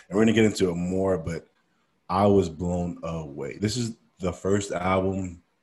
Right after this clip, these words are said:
in, like, two years that I've listened to, like, from a new artist that just thoroughly impressed me, right? The last one was twenty eighteen, um, West Side Boogie, Everything for Sale. I don't know, I don't know if you've heard that album.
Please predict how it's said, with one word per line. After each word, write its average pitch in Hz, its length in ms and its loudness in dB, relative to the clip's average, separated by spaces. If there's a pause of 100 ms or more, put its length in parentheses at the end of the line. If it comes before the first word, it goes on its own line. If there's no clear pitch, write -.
(720)
in, 101 60 -4
like, 98 180 0
two 104 180 6
years 98 400 6
that 87 80 2
I've 82 140 0
listened 90 240 -2
to, 98 100 2
like, 87 140 0
from 87 120 2
a 85 40 4
new 90 200 4
artist 92 380 2 (640)
that 92 100 -4
just 82 300 -8
thoroughly 90 400 4
impressed - 360 4 (100)
me, - 60 -20 (100)
right? 82 220 -4 (120)
The 87 80 -6
last 107 300 4
one 113 100 4
was 90 520 -2 (180)
twenty 107 420 0
eighteen, 98 680 -4
um, 78 400 -10 (460)
West 101 240 6
Side 95 220 4
Boogie, 95 320 2
Everything 92 320 0
for 82 120 -8
Sale. 90 220 -2
I - 80 2
don't 87 80 0
know, 82 140 0
I 76 60 -6
don't 85 80 -4
know 82 60 -4
if - 80 -10
you've 76 100 -10
heard 87 160 -2
that 82 120 -2
album. 87 200 -2